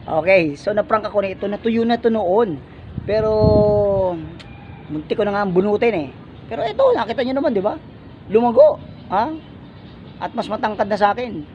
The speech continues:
Ayun. So, kaya, siyempre, anong gagawin ko? Di gagawin ko to ng paraan na siya ay, ah, kahit na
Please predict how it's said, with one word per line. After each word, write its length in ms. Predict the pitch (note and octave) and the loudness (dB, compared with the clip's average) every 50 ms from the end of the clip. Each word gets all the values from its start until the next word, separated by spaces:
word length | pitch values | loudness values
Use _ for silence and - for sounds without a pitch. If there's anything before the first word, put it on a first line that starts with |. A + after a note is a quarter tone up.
| - - | -16 -10
Ayun. 360 | D#3+ D#3 E3 F3 E3 C#3+ C3+ C3+ - - - - - - - - - - - | -6 -2 -2 0 -2 -2 -4 -8 -12 -16 -18 -18 -18 -20 -20 -20 -18 -10 -6
So, 440 | F3+ F3 F3 F3 F3 E3+ E3+ E3+ E3 - | -2 -2 0 0 0 0 -2 -2 -4 -2
kaya, 220 | F#3 F3+ F#3 F3+ F3+ F3 F3 F3 F3 E3+ E3+ E3 D#3+ D#3+ D3+ D3 - - - | 0 0 2 2 2 0 0 0 0 2 0 0 0 -2 -6 -8 -12 -12 -4
siyempre, 600 | - F3+ G#3+ A#3 C#4 B3+ A3+ G#3+ G#3+ G#3 G#3 G#3 | -2 0 2 4 4 4 4 4 4 4 4 2
anong 160 | G3+ F#3 F3+ F3 | 2 0 4 4
gagawin 260 | F3 F3 G#3 A3+ A3 | 4 4 4 0 0
ko? 100 | A3 G3+ | 0 -2
Di 120 | E3+ D#3 | 0 2
gagawin 340 | D#3+ D#3+ D#3 E3 F3 F3+ F3+ | 2 4 4 4 0 0 0
ko 80 | G3+ F#3 | -2 -2
to 80 | G3 | -2
ng 140 | F#3+ F#3+ F3 | -2 -2 0
paraan 360 | F#3 F3+ F3+ F3 F3 F#3+ F#3+ F#3 | 0 0 0 0 -4 -4 -4 -2
na 100 | F3+ F3 E3+ D#3+ D3 C#3+ C3+ - - - - - - - - - - - - - - - - - - - - - - - - | -2 0 0 0 -2 -4 -8 -16 -20 -20 -20 -20 -20 -20 -20 -20 -18 -18 -20 -20 -20 -20 -20 -18 -18 -18 -18 -18 -18 -18 -16
siya 260 | - - - A#3 A#3 A3 F#3+ G#3+ | -10 -4 0 0 2 2 2 0
ay, 160 | G#3+ G3+ G3+ | 2 2 2
ah, 360 | G3 F#3 F3+ F3 E3 E3 D#3+ - - - | 2 4 2 2 0 -2 -4 -8 -8 -8
kahit 300 | G#3 F#3+ G3 G#3+ A3+ A3 - - - - G#3 | -6 -4 -2 0 -2 -2 -4 -10 -16 -10 -6
na 140 | G#3 G#3 | -2 -2